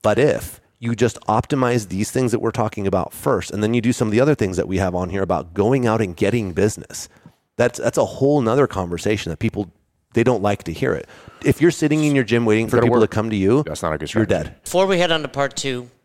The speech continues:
Speaker 3: sales, let's talk about one last topic, building an organic lead machine. Right, we can talk right now.
Speaker 1: Let's
Speaker 3: You're
Speaker 1: stay
Speaker 3: getting
Speaker 1: high level on it 'cause there's a lot.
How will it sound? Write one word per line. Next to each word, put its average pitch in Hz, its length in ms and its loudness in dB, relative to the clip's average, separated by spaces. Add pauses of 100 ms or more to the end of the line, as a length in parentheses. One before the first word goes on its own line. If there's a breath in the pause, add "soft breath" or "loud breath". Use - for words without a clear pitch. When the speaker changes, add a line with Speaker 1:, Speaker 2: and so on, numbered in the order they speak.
(360)
Speaker 3:
sales, 120 540 -4 (520 loud breath)
let's - 180 -4
talk 156 220 0
about 127 260 -2
one 151 180 -2
last 143 240 -4
topic, 131 300 -4 (160)
building 143 340 -2
an 139 60 -4
organic 120 540 -6
lead 113 200 -14
machine. 107 440 -12 (680)
Right, 131 120 -12
we 147 100 -8
can 147 120 -8
talk 160 340 -4 (600 loud breath)
right 143 220 -2
now. 135 240 0
Speaker 1:
Let's 127 120 0
Speaker 3:
You're 131 100 -2
Speaker 1:
stay 135 60 4
Speaker 3:
getting 107 140 2
Speaker 1:
high 113 80 2
level 101 280 2
on 92 160 0
it 80 80 -6
'cause 90 160 0
there's 87 160 -2
a 90 40 0
lot. 90 280 -2